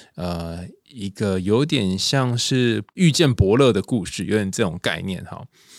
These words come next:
那这个故事它是日本版本的《遇见伯乐》，嗯，只是它没有那么的顺利就遇见伯乐，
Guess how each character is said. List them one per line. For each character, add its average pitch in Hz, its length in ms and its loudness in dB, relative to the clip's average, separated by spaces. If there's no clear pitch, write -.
那 123 400 0
这 254 140 2
个 226 40 4
故 208 140 4
事 185 160 6
它 160 120 6
是 156 180 4
日 147 160 4
本 90 220 -2
版 95 200 -2
本 95 140 0
的 82 60 -4
《遇 104 120 0
见 95 200 0
伯 69 200 -8
乐》， - 180 -6
嗯， 95 580 -2
只 123 140 0
是 165 420 4
它 - 260 -2
没 135 140 2
有 117 160 4
那 131 140 0
么 107 240 2
的 90 200 0
顺 123 380 0
利 110 160 0
就 104 140 -2
遇 101 100 -2
见 95 180 -4
伯 - 220 -10
乐， - 220 -8